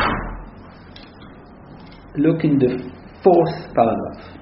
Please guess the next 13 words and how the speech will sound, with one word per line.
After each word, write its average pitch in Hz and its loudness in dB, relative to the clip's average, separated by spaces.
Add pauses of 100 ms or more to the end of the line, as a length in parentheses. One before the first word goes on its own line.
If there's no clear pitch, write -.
(760)
take 147 -2
the 135 -2 (160)
fourth 151 2
paragraph, 131 0 (1200)
where 156 6
Levinas 170 0
is - -16
commenting, 147 -2
it's 135 -6
a - -10
very 135 2
interesting 127 -4
comment, - -6